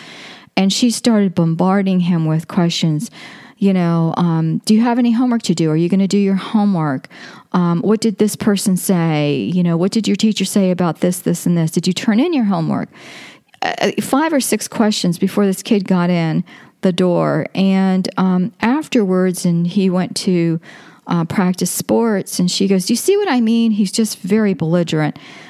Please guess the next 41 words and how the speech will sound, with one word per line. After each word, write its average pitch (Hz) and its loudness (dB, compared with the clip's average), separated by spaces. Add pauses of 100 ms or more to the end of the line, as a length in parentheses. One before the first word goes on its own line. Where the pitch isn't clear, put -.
(100)
And 359 2
I 359 0
said 440 -2
to 427 0
her, 233 2
"You 226 2
didn't 370 0
even 262 0
say 220 0
hello." 220 -2
She - -4
said, 202 -2
"What?" 202 -2 (400)
I 330 0
said, 359 0
"When 381 0
he 392 -2
walked 392 -2
in 311 0
the 277 2
door, 262 0
you 226 2
didn't 254 2
even 208 2
get 180 0
up, 240 0 (260)
give 220 2
him 196 2
a 185 2
hug, 240 0
say 196 0
hello, 196 2
say, 196 0
'Hey, 202 2
you 175 2
hungry? 202 2
Do 160 -2
you 156 0
want 165 0
a 165 -2
snack?'" 196 0